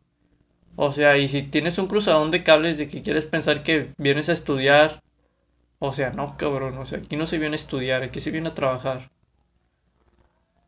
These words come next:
Por eso es lo mismo que yo les decía que a mí me hubiera gustado vivir en otro lugar, porque he considerado veces opciones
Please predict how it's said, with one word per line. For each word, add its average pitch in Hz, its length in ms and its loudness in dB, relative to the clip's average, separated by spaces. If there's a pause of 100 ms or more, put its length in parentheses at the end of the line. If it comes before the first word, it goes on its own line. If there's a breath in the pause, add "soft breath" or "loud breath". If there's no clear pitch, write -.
(200)
Por 139 160 0
eso 135 300 2
es 160 220 4
lo 165 100 0
mismo 180 340 -4
que 156 180 -2
yo 131 120 0
les 135 140 -2
decía 147 320 -2
que 160 100 -6
a 156 40 0
mí 151 80 0
me 151 80 0
hubiera 156 260 4
gustado 151 500 4
vivir 143 280 -2
en 147 100 -4
otro 143 240 -6
lugar, 143 300 2
porque 143 640 0
he 131 80 -4
considerado 147 720 2
veces 147 420 0
opciones 147 680 0